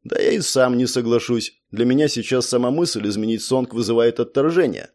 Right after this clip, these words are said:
С Кимом и Такеши ситуация подобна моей.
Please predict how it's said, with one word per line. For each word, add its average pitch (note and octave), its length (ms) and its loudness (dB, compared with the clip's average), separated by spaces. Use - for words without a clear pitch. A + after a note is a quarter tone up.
С - 160 -10
Кимом G3+ 300 -2
и C#3+ 160 -2
Такеши C#3+ 600 0
ситуация C#3 720 2
подобна A#2+ 460 0
моей. F#2 400 -2